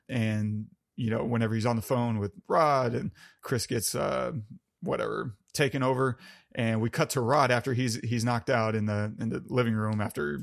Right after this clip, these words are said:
the big reveal of Rose is no longer on his side. And then we cut to Rod, and Rod experiences an entire day, right? He calls Chris during work. He goes to Chris's house. He Googles around, discovers Dre is gone or whatever.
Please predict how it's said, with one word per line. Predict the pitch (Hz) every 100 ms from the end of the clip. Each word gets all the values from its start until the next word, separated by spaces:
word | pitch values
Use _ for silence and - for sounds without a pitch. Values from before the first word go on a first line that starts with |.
| -
the | 120
big | 107 139 110
reveal | 110 107 110 107
of | 104 95 - - - -
Rose | 120 117 107
is | 107
no | 117
longer | 107 107 107
on |
his | 104
side. | - - - - - - -
And | 110
then | 117
we | 113
cut | 143 -
to | 117
Rod, | 123 107 - 127 - -
and | - 113 104
Rod | 110 139 131
experiences | - 147 131 117 131 110
an | 107
entire | 104 139 139 117
day, | 110 117 110 110
right? | - 135 -
He |
calls | - - -
Chris | - 165 147
during | - 113 104 147
work. | 185 147 135 - - - _ _
He | -
goes | 120 107
to | 101
Chris's | 135 - -
house. | 147 165 139 127 - - _ _
He | - 113
Googles | 117 107 101
around, | 104 160 147 131 120 110 - _ _ _ -
discovers | 107 - 117 107 98
Dre | 95 156 147 135 120
is | 107 101 - 147
gone | - 160 143 123
or |
whatever. | 123 120 113